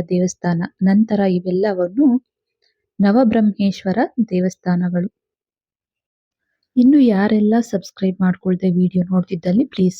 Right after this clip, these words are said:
ಸಬ್ಸ್ಕ್ರೈಬ್ ಮಾಡ್ಕೊಳ್ಳಿ. ಬೆಲ್ ಐಕಾನ್ ಮೇಲೆ ಕ್ಲಿಕ್ ಮಾಡಿ all ಅನ್ನೋ ಆಪ್ಷನ್ನ ಆನ್ ಮಾಡ್ಕೊಳ್ಳಿ. ನಾನು ಯಾವುದೇ ಹೊಸ ವಿಡಿಯೋ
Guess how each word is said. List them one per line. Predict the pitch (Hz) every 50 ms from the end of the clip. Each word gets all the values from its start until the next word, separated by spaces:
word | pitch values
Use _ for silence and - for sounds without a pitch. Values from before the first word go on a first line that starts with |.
| -
ಸಬ್ಸ್ಕ್ರೈಬ್ | 180 - - - - - 180 180 - - 185
ಮಾಡ್ಕೊಳ್ಳಿ. | 180 175 - - 180 196 269 415 - _ _ _ _ _ _ _ _ _ _ _ _
ಬೆಲ್ | 190 180 233 254 311 311 254
ಐಕಾನ್ | 240 247 - 233 226 214 208
ಮೇಲೆ | 196 185 185 185 -
ಕ್ಲಿಕ್ | 208 - _ -
ಮಾಡಿ | 214 214 214 233 269 - _ _ _ _ 185 180
all | 185 190 185
ಅನ್ನೋ | 175 175 180 175 170
ಆಪ್ಷನ್ನ | - - - 180 170 190 254 294 320 294 254 220 185
ಆನ್ | 180 175 175 175
ಮಾಡ್ಕೊಳ್ಳಿ. | 165 - - _ 170 165 165 175 185 - _ _ _ _ _ _ _ _ _
ನಾನು | 208 208 220 226 233
ಯಾವುದೇ | 220 208 208 220 226 277 294 302
ಹೊಸ | 277 214 202 - - 214 208 196 202
ವಿಡಿಯೋ | 202 196 185 196 190